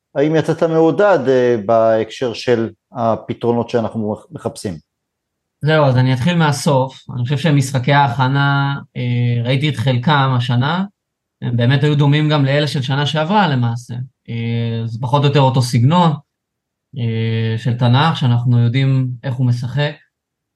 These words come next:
Speaker 2: אה, אז לא הייתה פה באמת איזו הפתעה גדולה. השוני הגדול הוא באמת בשינוי של הסגל השחקנים שהוא מנסה לעשות.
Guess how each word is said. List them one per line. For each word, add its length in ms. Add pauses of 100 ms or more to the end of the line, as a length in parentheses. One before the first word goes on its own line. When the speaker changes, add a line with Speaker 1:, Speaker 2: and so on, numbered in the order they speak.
(220)
Speaker 2:
אה, 400
אז 220
לא 100
הייתה 220
פה 100
באמת 220
איזו 160
הפתעה 440
גדולה. 360
השוני 320
הגדול 280
הוא 140
באמת 340
בשינוי 440
של 220
הסגל 500
השחקנים 520
שהוא 160
מנסה 340
לעשות. 460